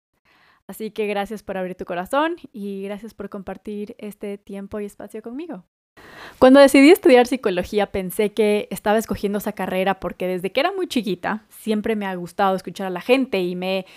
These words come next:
encantaba el poder crear un impacto positivo en sus vidas a través de las palabras y a través de la escucha.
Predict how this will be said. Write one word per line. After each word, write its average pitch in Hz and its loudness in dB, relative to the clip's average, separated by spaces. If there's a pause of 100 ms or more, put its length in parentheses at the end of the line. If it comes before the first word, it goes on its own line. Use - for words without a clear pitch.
(260)
encantaba 240 2
el 349 2
poder 233 2
crear 240 0
un 247 0
impacto 208 -2
positivo 208 0
en 214 2
sus 190 0
vidas 220 2
a 208 4
través 190 0
de 202 0
las 190 -4
palabras 220 2
y 185 -4
a 170 -8
través 185 -2
de 190 -4
la 180 -8
escucha. - -12